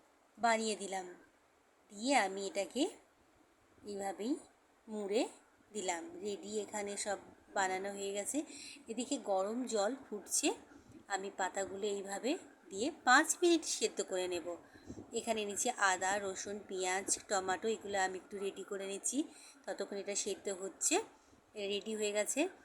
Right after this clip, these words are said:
এখানে পাঁচ মিনিটে সেদ্ধ হয়ে গেছে। আমি এগুলো একটু কেটে নিলাম। দেখুন বন্ধুরা, এখানে এইভাবে আমি মাছের পিসের মতো ছোট ছোট করে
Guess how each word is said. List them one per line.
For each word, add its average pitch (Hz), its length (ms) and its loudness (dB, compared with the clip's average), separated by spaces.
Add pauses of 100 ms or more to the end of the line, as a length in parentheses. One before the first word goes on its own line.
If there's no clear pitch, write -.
(240)
এখানে 214 260 0
পাঁচ 208 220 4 (120)
মিনিটে 214 280 -2
সেদ্ধ 214 320 -4
হয়ে 214 160 -2
গেছে। 208 280 0
আমি 214 260 0
এগুলো 202 320 -2 (500)
একটু - 180 -4 (480)
কেটে 269 280 2
নিলাম। 185 320 2 (540)
দেখুন 226 260 -6
বন্ধুরা, 208 320 2 (140)
এখানে 202 300 -2 (120)
এইভাবে 190 320 -2
আমি 196 180 -2 (160)
মাছের 185 480 -2
পিসের 196 300 -6
মতো 190 280 -8
ছোট 226 180 -6
ছোট 180 200 -10
করে 202 180 -6